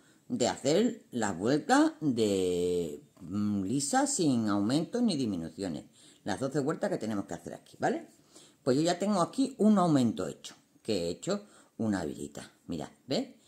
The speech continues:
Tengo aquí los agujeritos, en la vuelta anterior a, en el lado de la, del derecho he hecho un aumentito.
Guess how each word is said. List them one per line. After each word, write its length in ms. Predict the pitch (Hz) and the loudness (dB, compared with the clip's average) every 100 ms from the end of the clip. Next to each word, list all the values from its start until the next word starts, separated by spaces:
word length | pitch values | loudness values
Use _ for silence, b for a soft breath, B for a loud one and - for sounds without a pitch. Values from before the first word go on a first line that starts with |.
| b b | b b
Tengo 140 | 87 71 | -12 -10
aquí 160 | - | -10
los 80 | 73 | -10
agujeritos, 640 | 69 - 98 151 214 262 269 - | -10 -8 -4 -2 -2 -2 -4 -8
en 160 | 95 78 | -6 -6
la 80 | |
vuelta 520 | 73 113 120 82 - - b b b | -4 -2 -2 -4 -8 -12 b b b
anterior 520 | 95 98 80 73 95 | -6 -4 -4 -4 -2
a, 200 | 90 90 - | -2 -2 -4
en 360 | 98 92 85 | -6 -6 -6
el 100 | 80 | -6
lado 240 | 87 95 98 | -4 -4 -4
de 100 | 98 | -4
la, 100 | 90 | -4
del 280 | 92 110 | -2 -2
derecho 460 | 127 170 226 - 302 - | 0 0 0 -4 -6 -2
he 100 | 135 | -2
hecho 200 | 131 143 | -2 -4
un 60 | |
aumentito. 480 | 107 80 78 62 - | -2 -4 -8 -12 -16